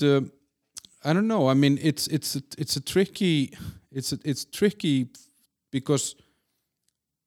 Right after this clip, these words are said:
this kind of, um, how do you say, um, um, these kind of matters are actually, I think it's really, really hard to explain this to people.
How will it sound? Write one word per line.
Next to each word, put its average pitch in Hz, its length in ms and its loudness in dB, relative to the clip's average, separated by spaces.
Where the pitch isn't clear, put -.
this 156 220 0
kind 160 280 0
of, 131 140 -2
um, 117 340 2
how 131 80 -8
do 123 140 -8
you 120 60 -2
say, 110 400 -2
um, 104 460 -8
um, 90 540 -20
these 120 220 -4
kind 131 220 -4
of 110 60 -2
matters 117 520 0
are 104 280 -2
actually, 113 580 0
I 120 80 -2
think 160 240 2
it's 131 140 -2
really, 160 340 4
really 147 260 2
hard 156 320 -2
to 131 100 -6
explain 147 520 0
this 92 200 -10
to 117 120 -8
people. 95 520 -8